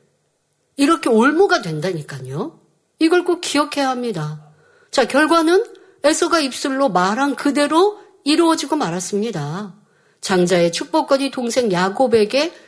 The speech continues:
넘어가고 만 것입니다. 이때 여러분들이 생각하면 참 야곱이 이 또 어머니, 야-, 야곱이 어머니와 이렇게 짜고 지금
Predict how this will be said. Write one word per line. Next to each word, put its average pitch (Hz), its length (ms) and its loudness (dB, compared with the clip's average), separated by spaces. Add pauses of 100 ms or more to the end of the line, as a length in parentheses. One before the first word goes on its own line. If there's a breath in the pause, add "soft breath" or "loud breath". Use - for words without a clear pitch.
(160 loud breath)
넘어가고 311 480 2
만 180 240 -6
것입니다. 208 680 -8 (720)
이때 214 180 0
여러분들이 196 380 2
생각하면 180 680 -2 (340 loud breath)
참 240 220 -2
야곱이 196 920 2 (340 loud breath)
이 190 640 4
또 214 340 2
어머니, 196 680 0 (500)
야-, 196 200 0 (120)
야곱이 202 400 2
어머니와 220 680 2
이렇게 175 220 -4
짜고 196 760 2 (260 loud breath)
지금 208 580 2